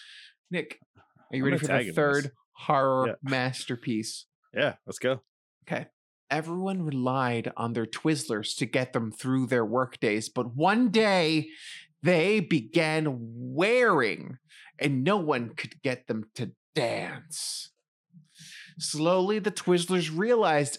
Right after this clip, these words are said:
Speaker 1: everyone wanted them to dance and stopped wearing,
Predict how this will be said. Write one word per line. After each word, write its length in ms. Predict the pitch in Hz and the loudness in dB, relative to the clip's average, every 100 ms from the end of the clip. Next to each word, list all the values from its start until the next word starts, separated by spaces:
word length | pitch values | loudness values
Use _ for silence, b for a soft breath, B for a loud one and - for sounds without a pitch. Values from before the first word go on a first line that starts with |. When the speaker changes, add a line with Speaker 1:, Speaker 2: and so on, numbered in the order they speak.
| _ | _
Speaker 1:
everyone 540 | 156 175 214 226 214 165 | -2 -2 -2 -2 -2 -2
wanted 440 | 220 294 311 185 | -2 0 0 0
them 220 | 120 117 - | 0 -2 -4
to 120 | 110 | -8
dance 680 | 156 110 - - 120 - - - | -4 -4 -4 -8 -10 -14 -16 -6
and 180 | 127 135 | -2 -2
stopped 840 | - - - - 208 320 - - - 113 | -2 -4 -6 0 2 2 -2 -12 -14 -4
wearing, 640 | 113 101 64 60 50 - | 0 0 -2 -6 -10 -14